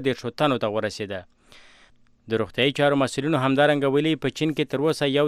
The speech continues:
دېرش زره دوه سوه کسان په دې ویروس اخته شوي دي. د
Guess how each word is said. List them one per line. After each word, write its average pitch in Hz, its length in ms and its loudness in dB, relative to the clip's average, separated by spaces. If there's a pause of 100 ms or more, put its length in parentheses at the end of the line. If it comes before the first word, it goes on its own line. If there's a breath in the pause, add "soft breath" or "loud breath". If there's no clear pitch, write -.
دېرش 143 180 2
زره 143 180 2 (140)
دوه 156 220 0
سوه 131 240 -2
کسان 143 340 -2
په 143 120 -4
دې 127 140 2
ویروس 123 300 -2 (140)
اخته - 240 -4
شوي 110 240 -2
دي. 92 100 -12 (760 soft breath)
د 95 120 -12